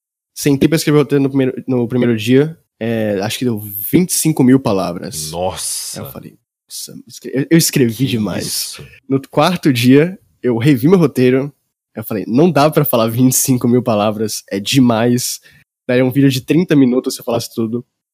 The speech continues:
Speaker 1: Então eu cortei bastante coisa e ficou um vídeo de vinte e dois minutos. Na edição, cortei algumas coisas, porque também não dava. Eu fala-, eu fa-, tinha umas coisas, tinha umas coisas que era interessante que eu falasse.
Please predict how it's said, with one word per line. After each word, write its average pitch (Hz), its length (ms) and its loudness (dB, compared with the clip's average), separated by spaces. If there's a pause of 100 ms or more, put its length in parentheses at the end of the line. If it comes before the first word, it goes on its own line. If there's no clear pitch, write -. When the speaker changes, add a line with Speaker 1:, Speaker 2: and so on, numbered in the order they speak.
(180)
Speaker 1:
Então 120 120 -4
eu 117 40 -2
cortei 147 300 0
bastante 139 340 -4
coisa 139 400 0
e 143 80 -2
ficou 147 220 -2
um 135 80 0
vídeo 143 180 -2
de 139 80 2
vinte 165 240 0
e - 40 -6
dois 170 140 2
minutos. 113 480 -6 (400)
Na 147 140 2
edição, 175 540 0 (360)
cortei 156 400 0
algumas 156 280 0
coisas, 131 340 2
porque - 220 -6
também 147 260 2
não 156 240 4
dava. 135 540 0
Eu 156 100 4
fala-, 180 220 0
eu 160 60 0
fa-, - 140 -4
tinha - 180 0
umas 214 100 0
coisas, 196 280 2 (600)
tinha - 200 2
umas 202 220 6
coisas 139 320 4
que 139 380 2
era 160 160 2
interessante 135 600 0
que 131 60 -4
eu 120 60 -2
falasse. 131 520 0